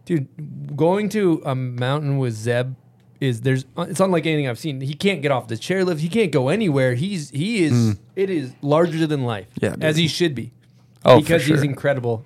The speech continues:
Speaker 1: at what he does.
Speaker 3: Yeah.
Speaker 1: But, and he's a good human.
Speaker 3: Straight up. Shout out Zeb.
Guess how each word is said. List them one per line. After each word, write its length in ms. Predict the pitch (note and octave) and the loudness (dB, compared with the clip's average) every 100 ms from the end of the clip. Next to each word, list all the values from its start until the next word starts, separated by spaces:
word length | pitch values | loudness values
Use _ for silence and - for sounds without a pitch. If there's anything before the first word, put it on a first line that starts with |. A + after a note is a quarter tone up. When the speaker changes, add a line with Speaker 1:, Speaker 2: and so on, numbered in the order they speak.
| - | -8
Speaker 1:
at 140 | C3 A#2 | -8 -6
what 140 | A2+ | -8
he 40 | |
does. 200 | G#2 - - _ - | -10 -16 -20 _ -8
Speaker 3:
Yeah. 160 | - | -6
Speaker 1:
But, 140 | - - - - - _ - | -6 -10 -16 -20 -20 _ -2
and 120 | B2+ | 2
he's 100 | A#2+ A2 | 2 0
a 60 | |
good 300 | A2 A#2 G#2+ | -4 -4 -4
human. 280 | A2 - - - - | -8 -10 -14 -20 -20
Speaker 3:
Straight 320 | - - - | -10 -8 -6
up. 200 | - - | -6 -8
Shout 200 | - A2+ A#2 | 0 4 4
out 120 | G2+ | 4
Zeb. 320 | G2+ G2+ | -2 -4